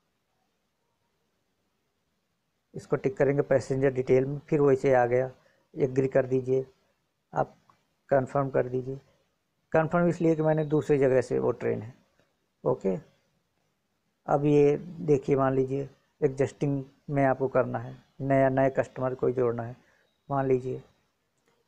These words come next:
एबीसीडी करके है कोई, ठीक है, हो गया, उम्र डाल दीजिए, बाकी सब वैसे ही पूरा same मैं,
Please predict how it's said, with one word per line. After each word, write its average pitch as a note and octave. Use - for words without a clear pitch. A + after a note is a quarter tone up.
एबीसीडी C3+
करके A#2
है A2+
कोई, A#2+
ठीक D3
है, D3+
हो C#3
गया, C3
उम्र C#3
डाल B2+
दीजिए, C3
बाकी D#3
सब E3
वैसे D#3
ही C3
पूरा B2+
same C3
मैं, D#3